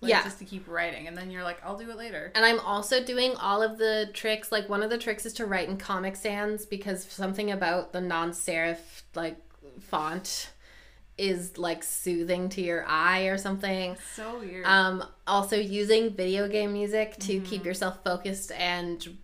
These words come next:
Speaker 2: and, like, going, because
Speaker 1: Yeah.
Speaker 2: that's the whole point of video game music, is to keep you, like, is to be enough background that your brain kinda tunes it out, but to be motivating and focusing.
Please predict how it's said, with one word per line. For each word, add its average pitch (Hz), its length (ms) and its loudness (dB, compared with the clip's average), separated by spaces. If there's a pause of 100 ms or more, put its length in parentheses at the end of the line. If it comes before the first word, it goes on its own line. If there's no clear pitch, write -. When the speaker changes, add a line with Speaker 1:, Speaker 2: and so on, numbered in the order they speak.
(120)
Speaker 2:
and, 156 320 -6
like, 156 260 -6
going, 214 580 4
because 196 260 -4
Speaker 1:
Yeah. 190 60 -8
Speaker 2:
that's 156 280 2
the 185 120 -2
whole 170 200 -8
point 254 420 -2
of 226 100 -4
video 226 280 2
game 214 200 0
music, 208 440 0
is 180 180 -6
to 185 80 -6
keep 170 240 -8
you, 170 440 0
like, 147 280 -4 (380)
is 262 180 6
to - 100 0
be 233 160 4
enough 214 540 4
background 220 960 4 (280)
that 202 160 6
your 202 120 4
brain 202 260 4
kinda 214 240 2
tunes 196 280 0
it 175 100 -4
out, 196 520 0
but 196 420 6
to 233 120 2
be 190 320 0
motivating 175 960 -4
and 165 220 -8
focusing. 147 640 -8